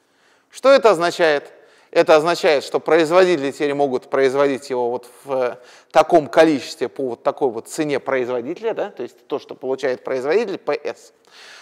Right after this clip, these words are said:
А потребители приходят на рынок и, м, покупают алкоголь вот по такой цене. Разница, соответственно, уходит в государство. У нас появляется три теперь составляющих. У нас есть верхний треугольник — это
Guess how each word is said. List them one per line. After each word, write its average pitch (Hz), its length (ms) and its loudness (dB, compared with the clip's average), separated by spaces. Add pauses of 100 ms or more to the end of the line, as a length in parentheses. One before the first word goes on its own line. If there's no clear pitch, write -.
(140)
А 160 120 6
потребители 233 600 6
приходят 185 520 4
на 170 120 4
рынок 247 420 2
и, 156 680 0 (180)
м, 117 320 -20 (420)
покупают 170 520 -2 (160)
алкоголь 135 420 -6
вот 117 180 -12
по - 100 -16
такой 135 320 -8
цене. - 340 -18 (400)
Разница, 262 600 6
соответственно, 151 440 -8
уходит 170 260 -6
в 127 40 -12
государство. - 500 -20 (360)
У - 60 -10
нас 240 220 2
появляется 214 640 6
три 196 500 0 (240)
теперь 117 240 -14
составляющих. 123 800 -10
У 139 40 -8
нас 127 220 -10
есть - 280 -10 (280)
верхний 147 480 4
треугольник — 120 640 -6
это 117 280 -14